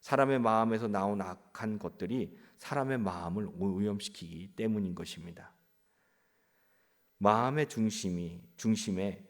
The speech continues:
악한 것이 있으면 마음뿐만 아니라 그 사람의 삶도 온전하지 못합니다. 무엇을 마시든 먹든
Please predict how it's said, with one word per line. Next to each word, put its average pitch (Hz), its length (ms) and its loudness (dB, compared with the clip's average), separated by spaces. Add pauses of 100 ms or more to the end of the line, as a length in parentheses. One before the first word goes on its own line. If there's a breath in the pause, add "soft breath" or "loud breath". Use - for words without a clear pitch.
(120)
악한 131 360 -2
것이 123 280 0
있으면 98 580 -4 (180)
마음뿐만 113 680 0
아니라 90 440 -4 (140)
그 101 260 -2
사람의 113 680 -6
삶도 98 680 -6
온전하지 98 800 -4
못합니다. 92 800 -12 (880 soft breath)
무엇을 143 480 6
마시든 123 500 2
먹든 92 600 -2